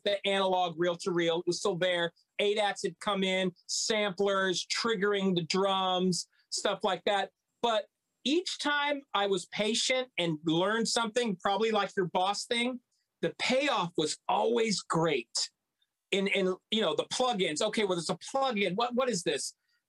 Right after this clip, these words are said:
Eh, well, finally, the compressor and the little plug-in, when I dial it, wow, it's so easy now.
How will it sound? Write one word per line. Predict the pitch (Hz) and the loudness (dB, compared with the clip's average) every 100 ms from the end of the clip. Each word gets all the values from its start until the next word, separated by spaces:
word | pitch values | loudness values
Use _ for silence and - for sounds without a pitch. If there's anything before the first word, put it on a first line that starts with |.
| _ - | _ -8
Eh, | 190 220 | -6 0
well, | 214 285 - | 0 0 0
finally, | 202 240 294 294 - _ | 0 2 0 -2 -6 _
the | 214 | -4
compressor | - 202 - 269 - 294 285 - | -2 -2 0 0 0 0 0 -2
and | 233 262 269 254 | -2 0 2 2
the | 240 | 2
little | 254 254 - | 2 0 -2
plug-in, | 262 269 262 277 285 - - | -2 -2 0 0 -2 -8 -4
when | 208 | -2
I | 214 196 | 0 0
dial | 202 240 269 | 0 2 2
it, | 269 - _ _ _ _ - | 0 -2 _ _ _ _ -8
wow, | 160 269 254 123 117 - | -2 0 0 -2 -6 -8
it's | 165 - | -8 -4
so | 247 240 214 | -4 -2 -2
easy | 262 302 185 151 | 0 2 2 2
now. | 123 110 | 0 -2